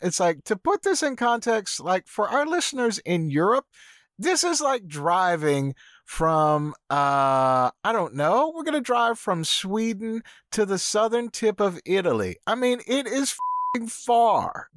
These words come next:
Just going across Texas, um, is a, what, twelve-hour drive? Texas is bigger slightly than France, all of it. So, you know, if you're gonna drive from North Carolina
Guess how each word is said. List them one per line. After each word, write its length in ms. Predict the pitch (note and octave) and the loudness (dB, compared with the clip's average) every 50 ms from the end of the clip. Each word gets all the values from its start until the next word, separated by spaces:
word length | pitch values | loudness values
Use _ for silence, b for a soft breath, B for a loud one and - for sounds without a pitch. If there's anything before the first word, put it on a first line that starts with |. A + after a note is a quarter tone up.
| C#3+ C#3+ - _ | -20 -20 -16 _
Just 300 | - C#4 D#4+ D#4+ - - | -2 0 0 0 0 0
going 280 | - C#4+ C#4+ C#4 C4+ C4+ | -2 0 0 0 0 -2
across 400 | B3+ - - A#3+ A3 A3 G#3+ - | -4 -2 0 2 2 2 0 -2
Texas, 600 | - G#3+ F#3 - - - D#3+ - - - - - b b b b b b b b b b b b | -2 -2 -2 -2 -4 -8 -12 -12 -14 -16 -16 -16 b b b b b b b b b b b b
um, 420 | - D3 D3+ D3+ D3+ D3 D3 C#3+ - _ | -2 0 2 4 4 4 2 0 -2 _
is 300 | - F3 F3 F3+ D#3 - - _ _ - | -2 0 0 0 -2 -4 -10 _ _ -2
a, 540 | - D#3 D#3+ D#3 D#3 D3+ D3 C#3+ C#3 C#3 C3 - _ _ _ | 0 2 2 2 2 2 4 4 2 2 0 -4 _ _ _
what, 260 | A#2 D#3+ D#3 - - | -6 -4 -4 -4 -6
twelve-hour 720 | - - - D3+ D3+ F3 G#3 A#3 A#3+ A3+ A#3 A#3 A#3 A3+ | -8 -6 -2 0 2 2 2 2 2 2 2 2 2 0
drive? 500 | G#3+ - G#3 G3+ G3 G3+ G3+ G#3 A3 G#3+ - B B B B B - | 0 0 0 2 2 2 2 0 -2 -4 -6 B B B B B -6
Texas 560 | - A3 A#3 C4+ - - - C#4 C4+ B3+ B3 - - | -2 0 0 0 0 -2 -4 -4 -4 -4 -6 -6 -4
is 220 | - F#3+ G3+ D#3+ D3 | -2 -2 -2 -2 -6
bigger 600 | C#3 C3+ - A3 A#3+ A#3 F3+ E3 D3 C#3 C#3 C3 B2+ | -8 -4 -2 0 0 0 2 2 2 2 0 -2 -2
slightly 640 | - - - F3+ F#3 F#3+ F3+ - - C3+ B2+ B2 A#2 - b b b | -4 -4 -2 0 2 2 0 0 0 0 0 0 0 -2 b b b
than 300 | b G2 D3+ D#3 D3 C#3 | b -4 -2 -2 -2 -2
France, 580 | - - C#3 A#2+ G#2 - - - - - - - - | -2 -2 0 0 0 -2 -6 -12 -14 -14 -14 -10 -4
all 240 | - C#3 D3+ C3 G#2 | 0 0 2 2 0
of 100 | F2 D2 | -2 -4
it. 260 | - - - - - _ _ _ _ _ _ _ | -8 -18 -20 -20 -20 _ _ _ _ _ _ _
So, 640 | - - - F3+ E3 D#3+ D#3+ D#3 D3+ D3 D3 D3+ D3 b b b b b b b b - | -8 -4 0 2 2 4 4 4 4 4 4 2 0 b b b b b b b b -6
you 100 | E3+ F#3+ | -2 0
know, 140 | F3+ F3+ E3+ | 2 2 2
if 180 | - E3+ F3+ F#3 | 2 0 0 0
you're 160 | B3+ D#4+ F4 | 0 0 0
gonna 220 | D#4+ E4 E4 D#4+ | 0 0 0 0
drive 640 | C#4 A3+ G3+ F#3 F3+ F3+ F3+ F#3 F3+ F3+ F#3 - - _ | -2 -2 0 0 2 2 4 2 2 0 0 -4 -14 _
from 380 | - - D3+ D3 C3+ B2+ A#2+ A#2 | -6 -2 -2 -2 -2 -2 -4 -2
North 280 | C3 E3 G#3 B3 - | 0 0 0 0 -2
Carolina 800 | - A3+ G#3 G#3 G3 F#3+ F3+ E3+ E3 D#3 C3+ A#2+ G2+ G2+ F#2 F2 | -2 0 2 2 2 4 4 2 2 2 2 0 0 -2 -4 -6